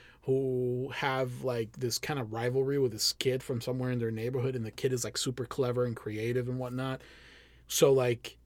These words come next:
it's gonna be a slightly different concept. I don't think it's gonna be the whole thief thing, um, which I guess is good, you know, they're not gonna just clone, basically, you know, the original.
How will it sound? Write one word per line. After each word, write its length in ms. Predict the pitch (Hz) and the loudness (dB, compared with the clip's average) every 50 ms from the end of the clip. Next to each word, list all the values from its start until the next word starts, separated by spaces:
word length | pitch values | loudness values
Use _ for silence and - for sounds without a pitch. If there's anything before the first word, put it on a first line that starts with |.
| - - - - - - _ - - | -20 -20 -20 -20 -20 -20 _ -4 -2
it's 220 | 147 123 - - | -2 -2 -2 2
gonna 240 | - 175 175 170 160 | 4 6 6 6 6
be 840 | 139 131 127 160 160 160 160 156 151 147 147 143 139 139 135 131 131 | 4 2 2 0 2 2 2 0 0 0 0 0 2 2 2 0 0
a 120 | 123 120 | 0 0
slightly 420 | - - - 151 151 156 165 156 143 | 0 0 2 2 2 0 0 0 2
different 320 | 135 151 - 156 135 120 | 4 4 4 4 2 0
concept. 540 | - - 139 139 143 131 - 147 127 - 127 | 0 0 0 2 2 2 2 2 2 2 0
I 40 | 120 | 0
don't 120 | 131 131 | 0 0
think 180 | 127 143 135 127 | 0 0 0 0
it's 120 | 120 - | 0 0
gonna 160 | 143 127 123 | 0 0 0
be 160 | 117 127 131 | 0 -2 -2
the 80 | 127 123 | -2 -2
whole 200 | - 139 135 123 | 0 0 -2 -2
thief 640 | - - - 139 127 131 131 127 123 - - - - - - - | -2 -4 -6 -6 -4 -2 -4 -4 -6 -10 -16 -20 -20 -20 -8 -2
thing, 440 | - 139 131 127 123 123 123 123 - - - - - - - - - - | 0 2 2 2 2 0 -2 -4 -6 -8 -16 -20 -20 -20 -20 -20 -12 -6
um, 580 | - 123 120 117 110 107 104 104 101 101 113 - | -4 -2 0 0 0 0 -2 -2 -6 -8 -4 0
which 180 | 156 170 - 190 | 2 4 6 8
I 60 | 170 | 8
guess 180 | 180 254 - - | 10 10 10 10
is 140 | 196 156 123 | 8 8 6
good, 480 | 117 120 147 160 160 131 123 131 143 - | 6 10 12 12 12 12 8 2 0 -2
you 80 | 143 127 | -2 -2
know, 160 | 131 127 123 | 0 2 2
they're 120 | 120 127 127 | 2 2 2
not 180 | 135 135 127 | 2 2 2
gonna 140 | 131 135 127 | 2 0 0
just 300 | 120 123 117 - - - | 0 0 -2 -4 -4 -6
clone, 540 | - - 139 131 135 139 131 123 117 113 110 | 0 2 4 4 4 4 2 2 2 2 0
basically, 640 | 107 113 117 110 - 113 - 123 117 113 110 117 - - - - - - _ _ - | 0 0 0 0 -2 -2 -2 -2 -2 -2 -2 -4 -8 -12 -18 -20 -20 -20 _ _ -8
you 100 | - 135 | -4 -2
know, 120 | 123 117 | 0 0
the 100 | 113 113 | 2 2
original. 560 | 113 107 110 135 135 131 127 107 101 107 117 | 2 6 6 6 6 6 4 2 0 -2 -8